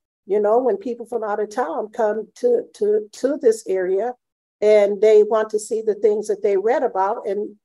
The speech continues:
they don't know anything about these, uh, long black stores over here. They, they only know the newcomer stores. Uh, you know, so these things are real. You know, they affect people real in the pocketbook too. Uh, I would like to say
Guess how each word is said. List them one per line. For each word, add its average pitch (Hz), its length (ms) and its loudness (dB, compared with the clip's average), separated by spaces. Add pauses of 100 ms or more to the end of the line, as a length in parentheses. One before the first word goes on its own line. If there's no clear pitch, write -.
they 220 140 6
don't 220 180 4
know 220 140 6
anything 220 280 2
about 302 360 -2
these, 202 400 -8 (360)
uh, 175 340 -2 (580)
long 208 420 2
black 226 260 0
stores 196 480 -4
over 180 200 -6
here. 190 320 -2 (100)
They, 185 180 -4
they 190 140 0
only 196 240 0
know 208 220 0
the 208 100 0
newcomer 214 460 -6
stores. - 560 -10 (520)
Uh, 180 340 4 (140)
you 262 140 -4
know, 240 100 0
so 233 240 4
these 339 280 -2
things 233 320 2
are 208 180 0
real. 285 400 -2 (220)
You 208 160 2
know, 202 200 2
they 226 180 4
affect 240 440 -2
people 233 400 -4 (100)
real 254 280 0
in 208 180 -2
the 208 80 -4
pocketbook - 640 -6
too. - 340 -8 (680)
Uh, 190 400 2 (320)
I 302 120 2
would 320 180 2
like 220 200 0
to 220 100 -6
say 208 300 -6